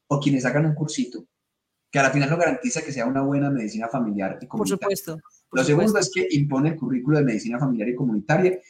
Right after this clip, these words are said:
Speaker 1: y eso es muy complejo porque viola la autonomía universitaria, que es fundamental para que el sistema educativo pueda funcionar de una manera, eh, adecuada. Realmente eso a la final no va a terminar pasando. Es parte de la poesía que trae ese proyecto y que no necesariamente es bueno.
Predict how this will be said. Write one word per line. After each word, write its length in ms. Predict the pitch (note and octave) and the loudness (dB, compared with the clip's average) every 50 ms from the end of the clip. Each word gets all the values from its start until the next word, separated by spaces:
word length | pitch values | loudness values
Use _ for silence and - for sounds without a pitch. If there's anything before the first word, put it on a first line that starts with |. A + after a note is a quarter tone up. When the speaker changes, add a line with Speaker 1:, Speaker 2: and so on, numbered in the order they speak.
| _ _ - | _ _ 0
Speaker 1:
y 100 | A2 A2 | 0 0
eso 140 | A2 A#2 | 2 2
es 40 | A#2 | 2
muy 140 | C3 C#3 C3 | 4 4 4
complejo 400 | - D#3 D3+ C#3+ D#3 C#3 D3 D3 | 4 2 2 4 2 2 2 2
porque 340 | D3+ D3 - - A#2 A2 - - | 0 -2 -4 -4 -6 -6 -2 0
viola 260 | G#2+ G#2 G#2 A2+ B2 | 0 0 2 2 0
la 80 | B2+ | 0
autonomía 460 | A#2 - - G#2+ G2 F#2+ G2+ G2+ G2+ A#2 | -2 -2 -2 -4 -2 -2 -2 -2 -2 0
universitaria, 600 | B2 B2+ B2 B2 C#3+ C#3+ - C3+ C3 C3 B2+ - | 0 2 2 0 -2 -2 0 0 0 2 0 -2
que 100 | - - | -4 -4
es 80 | - | -2
fundamental 600 | C#3 C#3 C3+ B2 A2 F#2 F#2 F#2+ - D3+ C#3+ A3+ - - - _ _ _ | -2 -2 0 0 -2 -4 -4 0 2 2 2 2 -2 -6 -14 _ _ _
para 160 | - - - - | 0 0 0 0
que 120 | - - G#2+ | -2 -4 -6
el 80 | - | -6
sistema 320 | - A2+ - - G2+ G2+ A#2+ | -6 -8 -6 -4 -2 0 0
educativo 480 | C3 B2 - - - G2+ G#2+ A2 - | 0 0 -2 -2 0 0 -2 -2 0
pueda 180 | - B2+ A#2+ A2+ | 0 2 2 2
funcionar 460 | A2+ A2+ G2 - G2 F#2+ F#2 F#2 - - - | 0 -4 -8 -6 -4 -2 -2 -2 -2 -4 -2
de 100 | G#2+ G#2+ | 0 2
una 200 | A2 A2 A2 A2 | 2 2 2 0
manera, 540 | - G#2+ G2+ F#2+ F#2 F#2 G2 G#2 G#2+ - - _ _ _ _ _ | 0 0 0 0 2 2 2 0 0 -4 -8 _ _ _ _ _
eh, 260 | G#2+ G#2 G#2 G#2 G#2 - | 0 0 0 0 0 0
adecuada. 640 | - A2 A2 G#2+ G#2 G#2 - B2+ A2+ G#2+ G2+ G2 G2+ | 0 0 2 2 0 0 2 2 4 4 4 2 2
Realmente 680 | - B2+ C3 D3 F3 F3 F3 D#3 E3 F3 F3+ F3 F3 E3 | 2 2 2 2 2 2 0 0 0 0 0 0 0 0
eso 160 | D3+ D#3+ E3 | 2 2 2
a 20 | |
la 80 | D#3 - | 2 2
final 300 | B2+ C3 D3+ E3 E3 D#3+ | 2 2 2 2 4 2
no 160 | C#3+ B2+ B2 | 2 2 2
va 100 | B2+ C3 | 0 0
a 80 | C3 - | 0 -2
terminar 380 | - C3+ B2+ A#2+ G#2+ G2 F#2+ - | -2 -2 0 0 -2 -4 -4 -6
pasando. 400 | A2 - - A2+ G2+ F2 E2+ F2+ | -6 -4 -4 -4 -4 -4 -6 -8
Es 100 | - - | -12 -4
parte 480 | - D3+ D3 D3 D3+ C#3+ E3 E3 D#3+ - - _ _ _ _ _ - | 0 2 2 2 2 0 -2 -4 -6 -8 -16 _ _ _ _ _ -6
de 140 | A#2+ A2+ A2 | -4 -2 0
la 120 | G#2+ A2 | 0 -2
poesía 460 | - B2+ A#2+ A2 - - D3+ D3+ D3+ | 0 -2 -2 -2 0 2 2 2 2
que 80 | D3 D3 | 2 -2
trae 200 | C#3 B2+ A#2+ B2+ | -4 -4 -4 -4
ese 120 | C3+ D#3 | -4 -6
proyecto 480 | - - D3+ D3+ D3 C#3+ - - D3+ - | -4 -2 -2 0 0 -2 -2 -4 -4 -4
y 100 | - - | -4 -6
que 120 | - A2+ | -8 -10
no 80 | A2+ A2+ | -6 -4
necesariamente 540 | B2 B2+ B2 A2+ G#2 G2 G#2 A2+ A2+ G#2+ - | -4 -4 -4 -6 -6 -6 -6 -6 -8 -10 -12
es 120 | G#2+ G#2 - | -16 -14 -10
bueno. 280 | - D#3+ D3+ D3 - | -8 -8 -8 -10 -12